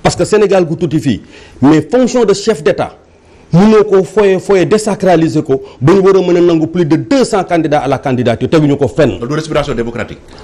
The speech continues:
Speaker 1: Non, du respiration démocratique.
Speaker 2: Hmm.
Speaker 1: Tontine la. Xam nga da ngay ñëw, soxna si ne saa yi kaay leen ñu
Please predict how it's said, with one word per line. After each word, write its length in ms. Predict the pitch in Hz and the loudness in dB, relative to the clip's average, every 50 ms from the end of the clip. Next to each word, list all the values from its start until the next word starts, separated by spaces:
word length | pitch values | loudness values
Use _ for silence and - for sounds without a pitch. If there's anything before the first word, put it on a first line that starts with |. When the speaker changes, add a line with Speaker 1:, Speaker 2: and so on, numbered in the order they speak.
| - - | -4 0
Speaker 1:
Non, 260 | 185 214 220 165 135 | 2 4 4 4 4
du 120 | 131 151 | 2 2
respiration 600 | 165 190 214 214 - 214 208 196 175 - - 185 | 2 2 2 2 2 2 2 2 2 0 0 -2
démocratique. 640 | 156 165 165 156 151 147 - 156 151 139 - 139 101 - - _ 104 | -2 -2 -4 -4 -4 -4 -2 -2 -2 -2 -2 -4 -8 -10 -14 _ -12
Speaker 2:
Hmm. 100 | 107 101 | -4 0
Speaker 1:
Tontine 460 | - 269 226 208 - 202 190 180 160 | 2 2 2 2 0 0 0 2 2
la. 80 | 135 110 - - - - - _ | 0 -2 -4 -6 -14 -20 -20 _
Xam 200 | - - 208 196 175 | -6 -2 0 0 2
nga 80 | 180 | 2
da 100 | 175 170 | 2 2
ngay 220 | 180 185 180 175 170 | 2 2 4 4 4
ñëw, 280 | 170 156 135 107 92 - - - - _ _ _ _ _ | 4 2 2 0 -2 -8 -14 -20 -20 _ _ _ _ _
soxna 340 | - - - 190 175 170 165 | -4 -2 0 2 2 2 0
si 260 | 160 - 170 156 156 | 0 -2 0 2 2
ne 140 | 156 156 143 | 4 2 2
saa 220 | 147 - 165 139 127 | 0 0 0 0 0
yi 60 | 117 | 0
kaay 180 | - 160 156 147 | 0 0 0 2
leen 160 | 147 147 143 | 2 2 2
ñu 120 | 139 135 | 2 2